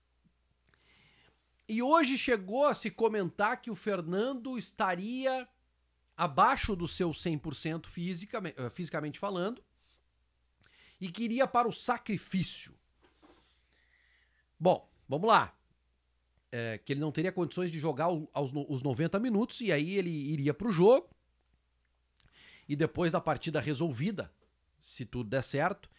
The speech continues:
ele poderia ser substituído pra não agravar uma, uma lesão de panturrilha, tá? Ah,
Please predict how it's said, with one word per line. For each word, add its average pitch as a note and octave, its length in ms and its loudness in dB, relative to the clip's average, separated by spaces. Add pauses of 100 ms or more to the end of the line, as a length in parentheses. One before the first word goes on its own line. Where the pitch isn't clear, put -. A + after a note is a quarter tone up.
(340)
ele B2 120 -4
poderia C#3+ 380 -2
ser D3+ 180 -6
substituído D3+ 720 -4
pra D#3 160 -2
não C#3+ 140 -2
agravar C#3+ 440 -2
uma, A2 360 -4
uma A2+ 160 -6
lesão A#2 360 -4
de A#2 140 -6
panturrilha, G2 640 -6 (880)
tá? G2 260 -4 (760)
Ah, C3 280 0